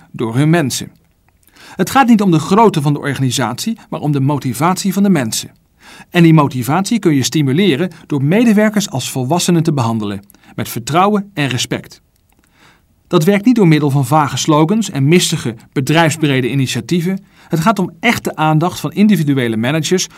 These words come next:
voor individuele mensen. Peters en Waterman noemen het voorbeeld van een manager van een staalbedrijf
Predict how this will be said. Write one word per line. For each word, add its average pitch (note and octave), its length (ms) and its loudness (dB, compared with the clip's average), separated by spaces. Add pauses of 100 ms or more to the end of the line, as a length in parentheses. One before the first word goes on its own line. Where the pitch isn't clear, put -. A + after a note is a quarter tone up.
(120)
voor C#3 240 -6
individuele C#3 720 2
mensen. C3 520 0 (920)
Peters A3 260 6
en D#3 140 4
Waterman D#3+ 440 2 (100)
noemen A3 200 4
het E3 120 0
voorbeeld E3+ 380 0
van C3 100 -4
een B2 100 -2
manager D#3 380 0
van C3+ 120 -2
een A#2 80 0
staalbedrijf A#2+ 760 -4